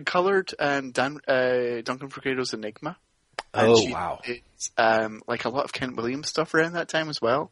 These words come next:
Speaker 2: Mm-hmm.
Speaker 1: And, like, her colors were just fucking amazing. And she is one of those people who,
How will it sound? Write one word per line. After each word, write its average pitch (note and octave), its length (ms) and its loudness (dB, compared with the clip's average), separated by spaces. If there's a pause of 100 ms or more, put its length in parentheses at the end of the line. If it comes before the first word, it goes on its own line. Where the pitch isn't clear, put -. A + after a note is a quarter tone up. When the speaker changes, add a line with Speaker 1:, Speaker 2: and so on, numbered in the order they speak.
(140)
Speaker 2:
Mm-hmm. A#2 280 -4 (420)
Speaker 1:
And, G3+ 100 6
like, F#3+ 200 8
her D#3 80 6
colors G3+ 360 6
were D3 60 -6
just C#3 180 -2
fucking - 360 -8
amazing. F#3 640 -2 (200)
And E3+ 120 4
she D#3 200 2
is F#3 180 2
one E3+ 120 -2
of D#3+ 80 -6
those D#3+ 140 -10
people G#3 280 -2
who, C#3 280 0